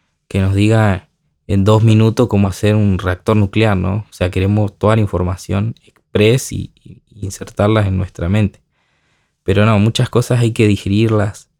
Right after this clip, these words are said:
hay que pensarlas una, dos, diez y diez mil veces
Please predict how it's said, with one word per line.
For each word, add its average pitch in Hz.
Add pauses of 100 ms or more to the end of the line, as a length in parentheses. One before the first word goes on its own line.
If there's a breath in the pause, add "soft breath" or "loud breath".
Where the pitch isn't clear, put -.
(460)
hay 101
que 104
pensarlas 101 (100)
una, 135
dos, 110 (260)
diez 120
y 95
diez 90
mil 101
veces 95